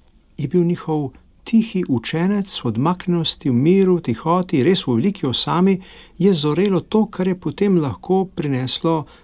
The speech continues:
velik blagoslov v vsej celini. Kaj bi bilo, če bi imeli še enega študenta, ki bi bil sposoben delati v državni upravi?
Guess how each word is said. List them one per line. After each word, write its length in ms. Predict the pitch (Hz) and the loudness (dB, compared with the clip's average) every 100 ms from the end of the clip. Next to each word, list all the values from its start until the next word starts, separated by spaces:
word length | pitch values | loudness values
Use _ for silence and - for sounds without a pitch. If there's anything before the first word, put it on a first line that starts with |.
| - | -2
velik 320 | 151 180 160 | 0 0 0
blagoslov 480 | 170 147 135 180 170 | -2 -2 -6 -2 -2
v 300 | 160 151 117 | -2 -4 -4
vsej 180 | - 175 | -2 -2
celini. 480 | - 160 143 143 101 - _ _ - - _ _ _ | -2 -2 -2 -2 -4 -8 _ _ -20 -20 _ _ _
Kaj 180 | - 226 196 | 0 4 4
bi 60 | |
bilo, 220 | 143 170 180 | 4 0 0
če 100 | 143 | 0
bi 120 | 131 | 0
imeli 240 | 131 156 139 | 0 0 -2
še 220 | - 160 | -2 -4
enega 480 | - 127 131 131 123 - _ | -2 0 0 0 -4 -6 _
študenta, 720 | - - 131 120 113 113 127 | -8 -2 0 2 0 0 -4
ki 160 | 120 127 | -2 0
bi 80 | 117 135 | 2 2
bil 80 | 127 | 0
sposoben 840 | - 127 - 131 131 131 127 113 | -2 -4 -2 0 0 0 -2 -8
delati 460 | - 120 120 123 135 | -4 0 0 0 0
v 60 | 117 | 0
državni 400 | 107 107 110 113 | 0 0 0 0
upravi? 560 | 110 117 113 117 120 | -2 -2 0 0 -2